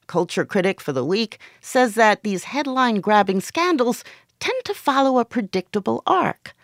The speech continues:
Shock and outrage after the initial revelations, followed by acceptance of the problem as the list of victims grows, followed by panic and confusion and doubt as the list of victims continues to grow,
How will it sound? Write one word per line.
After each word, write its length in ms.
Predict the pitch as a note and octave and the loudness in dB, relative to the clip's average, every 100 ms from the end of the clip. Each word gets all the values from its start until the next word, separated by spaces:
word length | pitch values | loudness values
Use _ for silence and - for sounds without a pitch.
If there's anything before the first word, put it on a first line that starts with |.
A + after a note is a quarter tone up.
| _ _ _ | _ _ _
Shock 440 | - - F#3+ F#3 G3+ | -6 0 0 0 0
and 100 | G3+ | 2
outrage 640 | G#3 - D3 C#3 A#2 A#2+ | 2 2 0 2 0 0
after 280 | E3+ E3+ E3+ | -2 0 0
the 120 | D#3+ | 2
initial 380 | E3 F#3 - E3 | 4 2 0 2
revelations, 880 | D#3 D#3 D#3 E3+ F3+ - A#2+ - - - - - | 2 2 2 2 2 -2 -6 -6 -14 -20 -20 -14
followed 500 | - A3+ B3 C4 - | -2 2 4 2 0
by 300 | A3 G#3+ - - | 0 0 -2 -8
acceptance 920 | - - - F4 - - G#3+ C#3 - | -10 -12 -2 -2 -2 -6 -6 -4 -6
of 120 | C#3 | -4
the 80 | C3 | -4
problem 580 | - C3+ A#2+ - G#2 - | 2 4 4 0 -4 -4
as 180 | C#3+ | -6
the 140 | - D3+ | -2 0
list 400 | F3 A3+ - G#3 | 0 0 -4 -6
of 60 | |
victims 640 | F3 A3+ - - F#3+ F3+ - | -4 -4 -4 -2 0 0 -2
grows, 680 | F3 A3 B3 C#3 - - - - - - | -6 -4 -6 -8 -10 -14 -20 -20 -20 -2
followed 340 | B3 A#3 A#3+ | 4 4 4
by 200 | G#3+ G#3+ | 2 0
panic 640 | - - B3+ C4 F#3+ - | -2 0 2 2 -2 -6
and 160 | C#3 C#3+ | -6 -4
confusion 680 | F#3+ E3+ C#4+ D4+ C#4 F3 D#3 - | -2 -2 0 0 2 -2 -2 -2
and 320 | F3+ E3 D3+ | 0 0 0
doubt 460 | A3+ C4 G#3 - - - - | 2 4 2 -2 -12 -10 -4
as 160 | F#3+ | -2
the 120 | D#3 G#3+ | 2 4
list 360 | G#3+ - - | 4 2 2
of 80 | G3 | 0
victims 600 | D#3+ F#3 - F#3 F3+ - - | 2 -2 2 2 2 -2 -4
continues 920 | C4+ B3+ - - F#4 D#4+ D4 F3+ C3 | -2 -2 -2 0 2 2 2 2 0
to 120 | - | -6
grow, 520 | F#3 D#3 C#3+ B2+ A#2+ | -2 0 0 -2 -6